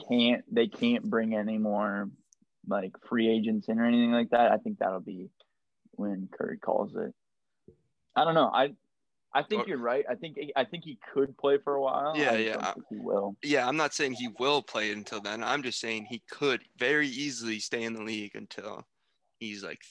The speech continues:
Speaker 1: I
Speaker 2: thirty-eight.
Speaker 1: don't know about very
Speaker 2: I bet
Speaker 1: easily.
Speaker 2: he could.
Speaker 1: Injuries, as soon as the older you, as soon as you hit thirty, those injuries,
Speaker 2: Well, obviously,
Speaker 1: any
Speaker 2: like,
Speaker 1: injury starts to
Speaker 2: injuries
Speaker 1: hit a little bit
Speaker 2: aside,
Speaker 1: harder.
Speaker 2: like, as, as soon as an injury hits, that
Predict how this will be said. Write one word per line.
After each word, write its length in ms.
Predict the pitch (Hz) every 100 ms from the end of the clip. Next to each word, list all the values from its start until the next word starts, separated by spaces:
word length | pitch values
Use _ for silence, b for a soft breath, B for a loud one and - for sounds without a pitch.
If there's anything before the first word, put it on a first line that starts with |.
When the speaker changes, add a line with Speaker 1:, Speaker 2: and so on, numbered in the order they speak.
| 113
Speaker 1:
I 300 | 131 127 120
Speaker 2:
thirty-eight. 20 |
Speaker 1:
don't 140 | 117 117
know 80 |
about 240 | 117 120 117 113
very 380 | 117 117 110 98 - 120 117
Speaker 2:
I 100 | 120
bet 40 | 117
Speaker 1:
easily. 100 | 117
Speaker 2:
he 60 |
could. 120 | - 143
Speaker 1:
Injuries, 460 | 151 135 139 131 110 -
as 180 | 120 -
soon 160 | 170
as 140 | 165 127
the 80 | 127
older 240 | 143 151
you, 180 | 135 127
as 140 | 120
soon 120 | 175 185
as 80 |
you 100 | 156
hit 140 | 160 - -
thirty, 400 | 135 117 107 101 _
those 180 | 127 120
injuries, 640 | 123 120 117 117 107 - -
Speaker 2:
Well, 180 | 160 - _
obviously, 380 | 135 156 156 151
Speaker 1:
any 200 | 175 180 165
Speaker 2:
like, 80 |
Speaker 1:
injury 280 | 123 123 151
starts 0 |
to 60 | 135
Speaker 2:
injuries 480 | 139 135 127 123 139
Speaker 1:
hit 100 | 139
a 40 |
little 160 | 131 131
bit 20 |
Speaker 2:
aside, 340 | 123 120 110 101
Speaker 1:
harder. 340 | 120 107 104 104 -
Speaker 2:
like, 220 | 120 -
as, 280 | 123 117 -
as 120 | - -
soon 220 | 165 151
as 80 | 123
an 100 | 123
injury 300 | 131 123 113
hits, 400 | 104 110 - -
that 300 | 110 107